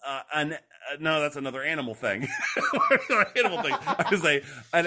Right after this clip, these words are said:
animal will win a championship. <laughs> But honestly, fuck it. I hope the twenty-four seven championship goes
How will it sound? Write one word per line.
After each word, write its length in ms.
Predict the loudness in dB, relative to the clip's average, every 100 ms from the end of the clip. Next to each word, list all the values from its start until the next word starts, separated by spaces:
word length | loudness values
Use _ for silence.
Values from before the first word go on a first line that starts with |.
| 2
animal 600 | 4 4 4 0 -4 -4
will 200 | -2 0
win 220 | 2 2
a 100 | 2 -2
championship. 920 | 0 2 2 -2 -6 -8 -10 -8 -8
<laughs> 1040 | -10 -12 -12 -14 -16 -20 -20 -20 _ -20 -10
But 100 | -8
honestly, 340 | -6 -8 -12 _ _
fuck 200 | -6 -6
it. 100 | -10 _ _ -4
I 120 | -4
hope 180 | -4 -10
the 60 |
twenty-four 540 | -14 -10 -8 -8 -8 -10
seven 300 | -8 -8 -10
championship 580 | -10 -14 -14 -12 -12 -12 -8
goes 640 | -4 -2 -2 -4 -8 -12